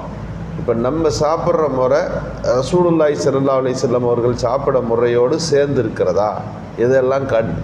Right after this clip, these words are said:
கடைபிடிப்பார்கள்? சின்ன சின்ன வழிகாட்டுதல்களிலிருந்து ரசூலுல்லாஹ்வுடைய வரலாறு இருக்கிறது. நாம இது, இது, இதற்கெல்லாம்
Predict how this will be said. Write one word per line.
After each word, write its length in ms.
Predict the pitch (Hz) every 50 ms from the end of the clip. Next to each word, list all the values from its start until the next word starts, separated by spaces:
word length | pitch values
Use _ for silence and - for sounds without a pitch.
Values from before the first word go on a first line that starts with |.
| - - - - - - - - - - - -
கடைபிடிப்பார்கள்? 960 | - - 127 135 135 120 117 117 104 98 110 101 95 92 92 98 107 92 85 82 - - - - - - - - - - - - - - - -
சின்ன 340 | - - 147 160 185 190 190
சின்ன 240 | 190 185 180 165 175 170
வழிகாட்டுதல்களிலிருந்து 1200 | 160 160 170 160 165 160 160 160 165 156 139 147 139 143 127 135 139 139 131 135 143 160 170 170
ரசூலுல்லாஹ்வுடைய 600 | 151 143 - 147 156 151 151 143 139 135 135 127
வரலாறு 360 | 127 123 127 139 139 135 131 -
இருக்கிறது. 420 | 110 101 - - 90 82 80 - - - - - - - - - - - - - - - - - - - - - - - - - - - - - - - - - - - - - - - -
நாம 280 | - 113 123 127 127 127
இது, 140 | 123 127 135 135
இது, 180 | 135 135 160 156 156
இதற்கெல்லாம் 800 | - 135 135 165 160 - 165 170 170 170 175 180 185 196 202 196